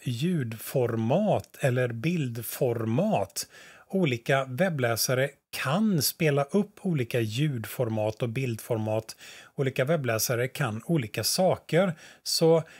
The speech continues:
det vi vill använda oss av med video och, eh, även audiotaggen som vi kommer att se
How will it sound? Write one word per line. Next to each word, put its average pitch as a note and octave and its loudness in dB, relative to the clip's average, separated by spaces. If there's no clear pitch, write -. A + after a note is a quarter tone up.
det E3+ 2
vi E3 2
vill D#3+ 0
använda C3 2
oss A#3 -2
av C3 4
med A#2 -2
video A#2+ -2
och, - -2
eh, D3+ 2
även B2+ 2
audiotaggen B2 0
som E3+ -2
vi E3 -2
kommer F3 2
att F#3 2
se A2+ 2